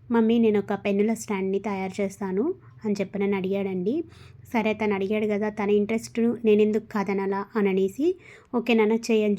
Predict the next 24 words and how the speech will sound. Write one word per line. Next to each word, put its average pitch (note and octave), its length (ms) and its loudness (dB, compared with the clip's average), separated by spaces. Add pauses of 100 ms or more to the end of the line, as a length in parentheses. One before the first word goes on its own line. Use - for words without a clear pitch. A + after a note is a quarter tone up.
చెప్పానని G3 460 -4
అన్నాను. G3+ 380 0
తను G#3 300 0 (100)
ఎలా A3 200 2 (120)
చేశాడు, A#3 580 2
ఏంటి G#3 540 4
అనేది G3 280 0
ఈ D4+ 220 -2
వీడియో G3 320 2
అండి. F#3+ 360 -2 (440)
దీనికోసంగా A#3 840 2
ఆ A3 40 -4
ఎప్సామ్ G#3+ 460 0
ప్రసాదం G3+ 440 0
డబ్బాని G3 540 0 (400)
ప్రసాదం A3 400 2
అయిపోయాక G#3 560 0
వాష్ G#3 440 -2
చేసేసి G#3 520 -2 (320)
పూర్తిగా A3 320 0
డ్రై F#3+ 260 0 (100)
చేసేసుకొని, G#3 640 0 (580)
దానికోసంగా G#3+ 960 0
ఒక A3+ 320 -2